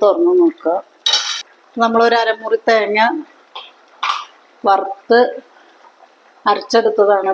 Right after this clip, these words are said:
പച്ചമണം പോണ വരെ ഒന്ന് വറുത്തിട്ട് അരച്ചെടുത്തതാണ്. അത്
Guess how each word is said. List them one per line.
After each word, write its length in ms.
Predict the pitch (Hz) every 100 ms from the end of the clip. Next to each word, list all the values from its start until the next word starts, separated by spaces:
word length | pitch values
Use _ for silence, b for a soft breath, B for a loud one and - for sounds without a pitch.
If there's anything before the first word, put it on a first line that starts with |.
| 190
പച്ചമണം 460 | 196 190 202 202 214
പോണ 160 | 208 196 196
വരെ 140 | 196
ഒന്ന് 140 | 196 196 196
വറുത്തിട്ട് 500 | 190 - 185 - 220 - - _ _ _ _ _ _ _
അരച്ചെടുത്തതാണ്. 840 | 196 180 - 202 - 180 180 175 180 -
അത് 100 | 214